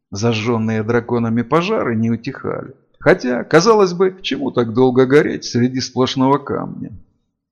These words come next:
В сошедших с ума небесах над медленно спускающимся спасителем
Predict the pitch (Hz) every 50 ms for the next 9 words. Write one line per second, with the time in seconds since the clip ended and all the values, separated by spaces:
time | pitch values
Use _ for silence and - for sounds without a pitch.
0 | _ _ _ _ - 107 98 101 - - - 135 139 - 233 - - - 131 123
1 | - - - 120 117 117 117 120 127 131 139 165 170 - - - - - - -
2 | - - _ - 117 127 120 120 135 131 123 120 120 117 113 117 117 104 - -
3 | 127 123 - - 117 113 110 110 104 - - 117 113 113 - 131 131 - - 156
4 | 175 175 - - 247 - - - - 170 - 87 82